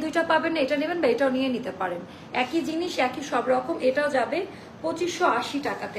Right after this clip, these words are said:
আপা, হ্যাঁ, খুবই সুন্দর একটা কোয়ালিটিতে করা। দুইটা আপু লেন্থ কত হবে বলে দিচ্ছি, এটা একদম এথনিক লেন্থ ফর্টি ওয়ান বা টু তে হবে, স্লিভ লেন্থ হবে টোয়েন্টি টু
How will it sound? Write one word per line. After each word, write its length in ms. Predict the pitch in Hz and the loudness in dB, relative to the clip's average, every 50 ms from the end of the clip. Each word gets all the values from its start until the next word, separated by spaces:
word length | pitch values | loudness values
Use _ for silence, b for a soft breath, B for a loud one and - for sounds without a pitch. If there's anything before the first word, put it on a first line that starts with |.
| 196 185 | -4 -4
আপা, 160 | 185 - 214 220 226 | -4 -4 -6 -6 -4
হ্যাঁ, 140 | 277 392 427 415 B B B B B B B - | -4 -4 -4 -6 B B B B B B B -8
খুবই 300 | - 311 277 339 370 370 | -4 -2 2 4 4 4
সুন্দর 460 | 359 - 311 302 285 285 285 294 302 294 269 247 | 2 2 0 2 4 4 6 6 6 6 6 6
একটা 160 | 247 - 277 269 - | 4 0 -2 -2 0
কোয়ালিটিতে 520 | 277 262 247 233 233 240 247 262 - 269 | 2 4 4 4 2 0 -4 -4 -4 -2
করা। 400 | 254 - 247 240 240 277 330 370 - B B B B B B 208 | -2 0 0 2 2 2 2 0 -2 B B B B B B -6
দুইটা 220 | 254 269 - 302 294 285 262 | -6 0 2 2 2 2 2
আপু 180 | - - 311 | -2 -2 -2
লেন্থ 320 | 285 262 269 285 302 311 302 - - | 0 2 2 2 2 0 -2 -2 0
কত 180 | 285 254 - 302 | 0 0 0 0
হবে 260 | 277 277 302 302 381 - 247 | -4 -4 -4 -4 -4 -4 -4
বলে 180 | 247 240 233 233 202 | -4 -2 -2 -4 -4
দিচ্ছি, 240 | - - - - - - B B B B B B | -6 -8 -10 -10 -12 -12 B B B B B B
এটা 180 | 254 269 - 320 311 277 | -4 2 2 4 4 2
একদম 200 | 254 - 339 330 294 294 | 0 -2 -4 -4 -4 -4
এথনিক 320 | 302 302 - 320 339 320 302 | -6 -6 -8 -8 -10 -8 -4
লেন্থ 240 | 302 294 294 294 - - - | -2 -2 -2 -2 -4 -4 0
ফর্টি 300 | 285 254 254 247 294 302 294 | 2 2 2 2 -2 -4 0
ওয়ান 180 | 269 262 262 262 262 262 | 2 2 2 2 0 -2
বা 60 | 285 | -4
টু 160 | 285 277 277 285 - | -4 -4 -8 -8 -6
তে 80 | 294 285 | -4 -4
হবে, 320 | - 269 226 220 262 339 392 - B B B B B B | -2 -2 -2 -2 -2 -6 -6 -8 B B B B B B
স্লিভ 240 | - - 302 330 320 330 | -12 -8 -6 -4 -4 -2
লেন্থ 220 | 339 339 330 330 320 320 | -2 -2 -2 -2 0 0
হবে 160 | 311 311 - - | 0 0 0 -6
টোয়েন্টি 360 | 330 330 330 330 320 339 339 - | -8 -8 -8 -6 -6 -6 -6 -6
টু 80 | 302 294 | -6 -8